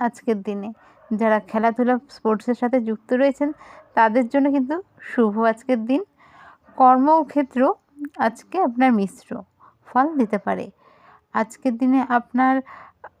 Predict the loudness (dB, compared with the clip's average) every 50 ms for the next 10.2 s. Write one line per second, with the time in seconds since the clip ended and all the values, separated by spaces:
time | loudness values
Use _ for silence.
0 | _ 0 2 4 4 2 2 0 2 2 4 2 2 2 0 -2 -2 -2 -2 -2
1 | 0 2 2 0 0 0 -2 -2 -2 -2 -2 -4 -4 -2 -4 -2 0 2 0 0
2 | 0 -2 -4 -4 -4 -4 -10 -8 -4 -2 -2 -2 -4 _ _ _ _ _ _ _
3 | _ _ _ _ _ _ _ _ _ -4 0 0 0 0 -2 -6 -2 0 2 2
4 | 2 0 0 -2 -2 -2 -2 _ _ -20 -20 -20 _ _ _ _ _ _ 0 0
5 | 0 0 0 -4 -2 0 2 4 2 2 2 2 0 0 0 -4 _ _ _ _
6 | _ _ _ -12 -10 -2 2 2 2 2 0 -2 -4 -4 -4 _ -4 -4 0 2
7 | 2 2 2 0 -6 _ _ _ _ -2 -2 -2 0 0 0 0 0 -2 -4 0
8 | 0 -2 -2 -2 -14 -20 -20 _ _ 4 4 4 4 4 2 2 2 2 2 2
9 | 2 0 0 0 0 2 2 0 -2 -4 -10 -6 -4 -2 -2 -2 0 0 0 0
10 | 0 -2 -4